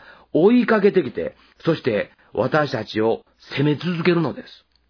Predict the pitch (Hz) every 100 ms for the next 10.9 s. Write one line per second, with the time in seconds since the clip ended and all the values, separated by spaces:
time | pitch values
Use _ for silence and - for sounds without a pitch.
0 | _ _ _ _ _ _ _ _ _ _
1 | _ _ _ - _ _ _ - - -
2 | - - 110 139 117 104 87 - 147 170
3 | 139 104 95 92 78 _ _ _ _ _
4 | _ _ - 151 202 226 214 156 123 95
5 | 104 104 87 92 - _ _ _ _ _
6 | _ _ _ _ _ - 190 226 180 117
7 | 120 123 117 101 98 - 123 - _ _
8 | _ _ _ _ 104 147 240 247 240 156
9 | - 151 123 120 101 101 113 104 98 113
10 | 110 101 - - 98 92 - 101 82